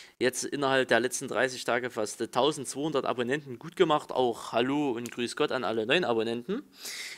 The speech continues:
Views-technisch verstehe ich es aktuell noch nicht ganz, weil da krängeln wir uns teilweise bei dreizehntausend bis vierzehntausend Views rum. Standard war mal fünfzehn, sechzehntausend. Mm, keine Ahnung, was da so genau los ist.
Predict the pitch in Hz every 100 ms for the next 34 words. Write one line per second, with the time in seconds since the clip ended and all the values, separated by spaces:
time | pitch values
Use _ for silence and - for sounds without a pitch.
0 | - 117 120 208 330 - - 196 185 165
1 | 165 - 185 185 - - 160 160 160 151
2 | - 156 151 139 135 135 127 - - 131
3 | 175 160 143 127 120 139 143 139 127 117
4 | 107 104 107 104 143 180 - 160 131 113
5 | - - - - 135 123 143 151 120 202
6 | - - 160 151 - - - - - 131
7 | 156 139 131 135 117 143 143 - 113 113
8 | - - 113 107 113 151 226 - - -
9 | - _ _ - 107 131 135 135 131 131
10 | 127 165 165 160 190 147 117 117 117 120
11 | 117 120 139 175 262 -